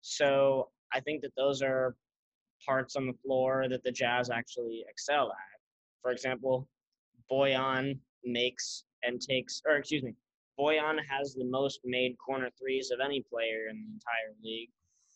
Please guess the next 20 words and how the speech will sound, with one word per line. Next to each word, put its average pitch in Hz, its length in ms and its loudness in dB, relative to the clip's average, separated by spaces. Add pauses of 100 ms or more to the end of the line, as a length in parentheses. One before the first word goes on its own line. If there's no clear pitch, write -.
(400)
And 135 120 -4
he's 147 220 -2
been 143 160 0
the 131 240 -2
guy 120 160 2 (140)
who 120 160 0
has 113 160 0 (180)
burned, 123 480 0 (640)
uh, 110 220 -2
the 117 80 -2
Clippers 131 460 -2
more 123 240 0
than 117 220 -4
any 147 140 0
player 110 420 0
on 110 140 -2
the 107 140 -6
team 110 220 -4
this 110 180 -6
season. 110 360 -6